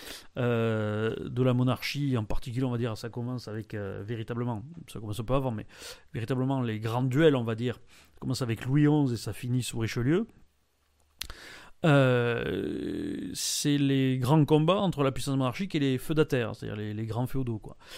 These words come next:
qui essaient toujours d'être plus ou moins indépendants et d'être à l'égal du monarque. Et le monarque est obligé régulièrement de leur taper sur le nez en disant non.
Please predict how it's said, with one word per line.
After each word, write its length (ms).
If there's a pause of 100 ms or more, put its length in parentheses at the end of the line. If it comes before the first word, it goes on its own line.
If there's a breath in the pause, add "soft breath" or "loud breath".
(160 loud breath)
qui 80
essaient 160
toujours 180
d'être 200
plus 180
ou 20
moins 140
indépendants 460
et 100
d'être 260
à 40
l'égal 240
du 60
monarque. 360
Et 140
le 80
monarque 360
est 40
obligé 580
régulièrement 420
de 60
leur 180
taper 220
sur 180
le 80
nez 80
en 60
disant 200
non. 160